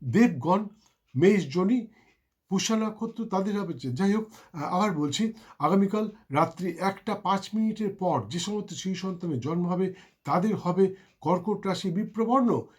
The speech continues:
কিন্তু তাদের হবে পুষ্যা নক্ষত্র, দেবগণ, মেষ যোনি এবং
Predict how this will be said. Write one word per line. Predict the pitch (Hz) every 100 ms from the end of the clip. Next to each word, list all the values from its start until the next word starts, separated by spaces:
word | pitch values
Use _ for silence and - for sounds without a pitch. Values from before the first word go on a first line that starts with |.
| _
কিন্তু | 196 185 175
তাদের | 131 165 190
হবে | 175 180 190 190 - _
পুষ্যা | 202 190 - 170
নক্ষত্র, | 123 147 - 175 175 196 196 - -
দেবগণ, | 127 104 185 202 135 170 190 202 - _ -
মেষ | 123 160 208 180 156
যোনি | 208 247 269 - -
এবং | 214 220 123